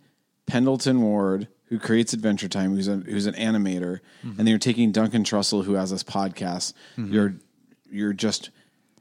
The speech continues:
Speaker 1: flinging them together. It's throwing paint at the wall. What is it? And then all of a sudden, I don't know, there's a euphoric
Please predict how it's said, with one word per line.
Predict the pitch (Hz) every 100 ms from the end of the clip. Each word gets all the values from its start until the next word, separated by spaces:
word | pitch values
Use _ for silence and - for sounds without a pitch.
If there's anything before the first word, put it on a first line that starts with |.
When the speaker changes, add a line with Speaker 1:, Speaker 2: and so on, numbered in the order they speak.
| _ _ _
Speaker 1:
flinging | - - - 120 117 139 160 139 117
them | 107 104
together. | - 101 101 92
It's | 92 - -
throwing | - 127 143 139
paint | - 123 120
at | 107
the | 101
wall. | 95 92 90 87 92 _ -
What | 110 113 151 160
is | 131 160 110
it? | 80 - - _ _ _ _ _ _ -
And | 131
then | 135
all | 135
of | 139
a |
sudden, | 127 151 147 127 117 -
I | 123
don't | 123 139
know, | 160
there's | 135 113
a | 113 90 85 - - _ 123
euphoric | 120 - - 127 156 131 76 -